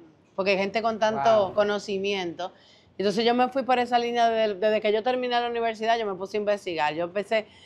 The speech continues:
Speaker 1: ¿dónde que yo voy a leer de la gastronomía dominicana? Y no había mucho donde le buscar.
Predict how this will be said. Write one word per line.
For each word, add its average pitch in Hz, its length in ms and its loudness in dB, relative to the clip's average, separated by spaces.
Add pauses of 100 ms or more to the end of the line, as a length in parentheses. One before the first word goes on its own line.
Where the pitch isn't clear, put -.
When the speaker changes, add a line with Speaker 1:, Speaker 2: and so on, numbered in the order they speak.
(200)
Speaker 1:
¿dónde 226 260 4
que 233 140 2
yo 226 120 4
voy 220 100 8
a 208 100 6
leer 202 180 6
de 196 80 4
la 190 80 0
gastronomía 175 460 -6
dominicana? 165 420 -6
Y 151 40 -8
no 160 80 -2
había 196 200 2
mucho 196 440 -2
donde 170 320 -4
le 170 100 -2
buscar. 170 560 -2